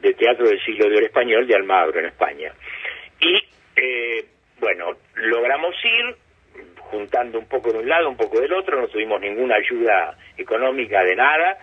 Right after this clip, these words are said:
o sea, con, con el caché nos pagamos los pasajes, eh, y, y entonces pudimos ir. Y allá también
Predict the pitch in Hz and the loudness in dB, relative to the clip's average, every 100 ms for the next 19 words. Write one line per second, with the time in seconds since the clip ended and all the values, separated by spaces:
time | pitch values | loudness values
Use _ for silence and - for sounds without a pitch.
0 | - - - - 104 - 104 98 - 110 | -16 -14 -12 -4 -4 0 -2 -4 -4 -2
1 | 104 101 98 98 - 147 135 104 95 104 | 0 -2 0 0 2 2 2 -4 -2 2
2 | 110 113 92 98 101 - 143 160 202 202 | 2 0 -2 -2 -2 0 2 2 0 -2
3 | - - - - - - _ 120 117 113 | -4 -20 -18 -20 -20 -20 _ 0 2 0
4 | 104 _ 143 131 123 117 110 107 101 95 | -2 _ -4 -2 -2 -4 -4 -8 -10 -14
5 | 92 - _ _ _ _ 135 139 135 165 | -14 -18 _ _ _ _ -2 -2 0 -2
6 | 127 123 143 147 143 - 107 - 139 190 | 0 -2 -2 -2 -2 -2 -4 -4 0 0
7 | 196 196 226 233 135 120 113 87 | 2 2 2 0 -2 0 0 -2